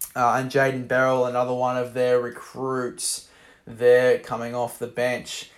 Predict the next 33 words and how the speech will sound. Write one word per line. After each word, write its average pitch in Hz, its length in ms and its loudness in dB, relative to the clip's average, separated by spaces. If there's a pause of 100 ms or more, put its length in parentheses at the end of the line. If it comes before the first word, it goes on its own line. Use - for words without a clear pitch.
(160)
And 139 80 -6
then 143 100 -2
for 143 80 -8
the 139 60 -4
Bulldogs, 165 560 4
Dufty 165 500 4
had 143 100 4
a 131 60 -2
great 131 300 0
game 120 240 -4
last 135 320 2
week. 131 180 0
Definitely 127 420 -4
keep 123 140 -4
an 123 80 -8
eye 123 180 0
on 113 140 0
him. 151 460 -4 (320)
He 151 260 0
is 147 120 -2
gonna 139 260 -4
be 131 560 -6 (640)
one 135 340 -2
of 131 180 -4
the 139 200 -2
most 139 460 -2
underrated 143 800 2
signings 135 840 -2 (220)
going 127 340 0
into 120 180 -14
this 123 220 -4
season, 117 520 -6 (280)
guaranteed. 113 840 -4